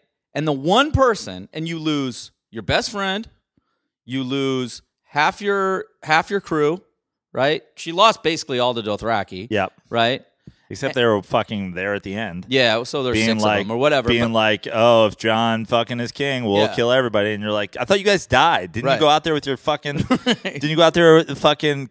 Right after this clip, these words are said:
Speaker 2: Charlottesville style with your tiki torches and then
Speaker 1: <laughs>
Speaker 2: get extinguished?
Speaker 1: Yeah.
Speaker 2: Didn't
Speaker 1: Uh,
Speaker 2: I watch all of you guys die? Where did
Speaker 1: Right.
Speaker 2: you guys come from?"
Speaker 1: Right. You lose everybody,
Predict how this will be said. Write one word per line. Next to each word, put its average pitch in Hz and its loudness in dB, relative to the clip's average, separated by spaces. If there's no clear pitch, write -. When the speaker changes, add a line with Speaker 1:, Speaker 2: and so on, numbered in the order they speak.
Speaker 2:
Charlottesville 147 6
style 151 4
with 139 2
your 131 -4
tiki 143 -4
torches 151 2
and 139 6
then 139 4
Speaker 1:
<laughs> 127 -8
Speaker 2:
get 139 4
extinguished? 156 -2
Speaker 1:
Yeah. 151 -4
Speaker 2:
Didn't 175 2
Speaker 1:
Uh, 196 4
Speaker 2:
I 190 8
watch 151 6
all 185 6
of 180 0
you 185 -12
guys 196 2
die? 202 0
Where 165 6
did 226 4
Speaker 1:
Right. 214 0
Speaker 2:
you 214 -4
guys 208 4
come 208 -2
from?" 104 -2
Speaker 1:
Right. 208 -2
You 233 0
lose 330 4
everybody, 131 2